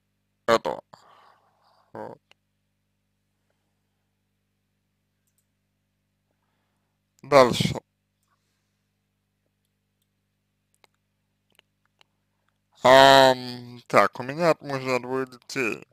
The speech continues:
Одиннадцать и полтора года. Ну, полтора года, кстати, это не так, а, много, вот, я бы сказал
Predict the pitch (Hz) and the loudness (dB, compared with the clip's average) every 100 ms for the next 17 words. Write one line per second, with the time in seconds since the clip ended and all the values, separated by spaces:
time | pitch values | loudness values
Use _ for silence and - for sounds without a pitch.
0 | _ _ - 110 113 135 135 113 117 - | _ _ -10 -6 -6 -8 -14 -16 -20 -20
1 | - - - - 131 123 - 113 123 117 | -20 -20 -16 -14 -6 -6 -4 -2 -4 -4
2 | 120 120 90 60 - - 120 156 170 170 | -6 -6 -6 -12 -16 -16 -8 -4 -4 -4
3 | 180 156 - 156 - 156 156 165 - 117 | -10 -10 -8 -8 -8 -16 -16 -16 -12 -12
4 | - - - 113 117 160 196 156 101 55 | -12 -12 -6 -6 -8 -12 -10 -6 -4 -4
5 | 62 50 - - - _ _ _ _ _ | -8 -14 -20 -20 -20 _ _ _ _ _
6 | _ _ _ - 104 113 107 - - 107 | _ _ _ -20 -16 -10 -10 -12 -16 -10
7 | 110 - - - - - - 98 - 113 | -10 -10 -14 -14 -20 -20 -20 -20 -12 -12
8 | 69 64 - | -10 -12 -12